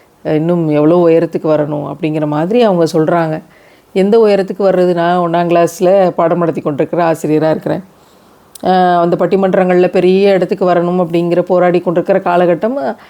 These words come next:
ஆனா, நாங்க நினைச்ச இடத்துக்கு அவ்வளோ சாதாரணமா போகவும் முடியல. அஹ், சின்ன சின்ன களங்கள்ல தான் வேலை செஞ்சுக்கிட்டு இருக்கோம். அப்ப நிறைய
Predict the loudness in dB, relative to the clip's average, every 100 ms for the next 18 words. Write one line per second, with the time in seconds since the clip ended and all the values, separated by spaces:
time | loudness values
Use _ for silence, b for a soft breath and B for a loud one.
0 | B B B -2 0 2 2 2 2 2
1 | 0 0 0 2 2 0 -2 0 0 2
2 | 0 0 0 2 0 0 0 -2 0 0
3 | 0 0 0 -2 0 2 2 0 -4 _
4 | _ _ -20 _ _ -6 -2 0 0 0
5 | -2 0 0 2 2 2 0 -2 -2 0
6 | 0 2 2 2 2 0 -2 -4 -4 -2
7 | -4 -4 -6 -12 _ _ _ _ _ _
8 | _ -20 -20 B B B B B -8 -2
9 | 2 2 4 2 0 -4 -6 -10 _ _
10 | _ _ _ _ _ _ _ _ _ -6
11 | 0 2 2